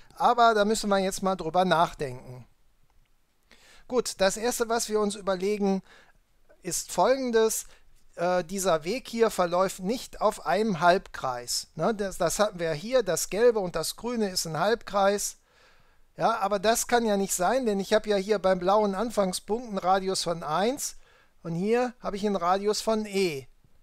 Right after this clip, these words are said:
Ja, also kreisförmig kann's schon mal nicht sein. Das, äh, funktioniert nicht. Gut, das kann ich wieder wegmachen.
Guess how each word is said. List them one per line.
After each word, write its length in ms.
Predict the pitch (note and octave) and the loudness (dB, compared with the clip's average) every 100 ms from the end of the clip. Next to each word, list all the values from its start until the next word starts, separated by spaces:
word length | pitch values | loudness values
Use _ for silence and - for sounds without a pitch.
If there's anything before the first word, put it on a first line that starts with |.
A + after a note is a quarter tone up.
| _ _ _ _ - | _ _ _ _ -6
Ja, 160 | E3+ G#3+ | -4 0
also 340 | G#3 G3+ F#3+ | 0 2 -2
kreisförmig 840 | - D3+ G#3+ C#4 - B3 A#3+ A#3 - | -4 -2 0 0 0 0 2 0 0
kann's 240 | G#3+ A3+ | 0 0
schon 160 | - F#3+ | -2 0
mal 140 | F#3+ | 0
nicht 220 | A#3+ - | 0 -4
sein. 480 | - D#3+ F#3 B3+ B3 - _ _ - - | 0 2 4 2 -4 -16 _ _ -20 -4
Das, 380 | F3 A3 - - F#3+ | 0 0 -2 -6 0
äh, 220 | G3+ G3+ | 0 2
funktioniert 720 | - G#3 G#3 G3+ F3+ G3+ G3+ | 2 0 0 -2 0 -2 -4
nicht. 440 | E3 C3+ - - - _ - - _ _ _ _ - - _ _ - _ _ - _ - | -8 -8 -12 -20 -20 _ -20 -20 _ _ _ _ -20 -20 _ _ -20 _ _ -20 _ -8
Gut, 260 | E3+ - - | -8 -8 -4
das 220 | F#3 - | -4 2
kann 160 | G3+ | 2
ich 140 | F#3+ E3 | 0 -2
wieder 200 | E3 D3 | -2 -2
wegmachen. 640 | E3+ A#3 A3+ A3+ C4+ | -2 0 0 2 -2